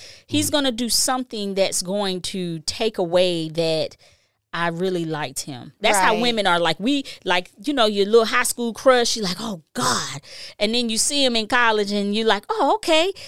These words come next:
Speaker 1: And then you see him grown and then you like
Speaker 3: Or, in my case, you hunch on your high school crush,
Speaker 1: Uh-huh.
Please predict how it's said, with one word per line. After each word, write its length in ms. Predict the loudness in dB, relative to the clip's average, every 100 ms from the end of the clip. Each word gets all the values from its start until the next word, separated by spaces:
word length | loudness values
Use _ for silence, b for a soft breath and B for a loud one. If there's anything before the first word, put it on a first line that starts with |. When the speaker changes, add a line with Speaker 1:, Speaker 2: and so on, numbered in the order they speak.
| B B
Speaker 1:
And 140 | -2
then 140 | -2 -2
you 60 | -2
see 200 | 0 0
him 160 | 0
grown 360 | 0 2 2 0
and 120 | -2
then 120 | -2
you 140 | 0 2
like 340 | 0 -2 -6 -12 B B B B B B -2
Speaker 3:
Or, 480 | 2 2 0 -4 -8
in 160 | -8 -6
my 180 | -6
case, 600 | -6 -8 -8 -12 -16 -20 _ _ _ _ _ -10
you 160 | -6
hunch 260 | -4 -4 -4
on 120 | -4
your 140 | -4 -4
high 160 | -6
school 260 | -8 -8 -8
crush, 480 | -6 -4 -4 -8 -4
Speaker 1:
Uh-huh. 360 | -2 -2 -6